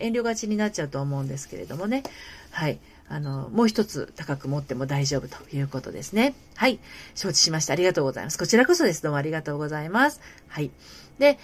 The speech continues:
えーと、今もうね、時間が、えー、十六分経過しましたので、今日はこのあたりに、えー、しますけれども、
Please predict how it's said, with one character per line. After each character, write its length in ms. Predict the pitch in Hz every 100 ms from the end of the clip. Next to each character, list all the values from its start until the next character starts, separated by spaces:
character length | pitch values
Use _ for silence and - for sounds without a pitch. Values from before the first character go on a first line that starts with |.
| -
え 160 | 254 262
ー 60 |
と、 120 | 262
今 200 | 359 349
も 260 | 247 254 196
う 60 | -
ね、 180 | 240 220
時 120 | 202
間 280 | 196 214 214
が、 280 | 208 202 -
え 300 | 175 175 170
ー、 40 | 165
十 160 | 226
六 180 | 240 233
分 200 | 165 143
経 180 | 175 180
過 100 | 190
し 140 | 202
ま 140 | 196 208
し 60 |
た 100 | 185
の 80 | 151
で、 80 | 160
今 240 | 302 285
日 60 | 185
は 180 | 151 - - -
こ 140 | - 190
の 120 | 180
あ 60 |
た 140 | 175 151
り 100 | 147
に、 260 | 180 196 - - -
え 200 | 147 143
ー、 40 |
し 140 | 147 190
ま 140 | 214
す 100 | 214
け 120 | 156
れ 100 | 131
ど 80 | 143
も、 200 | 196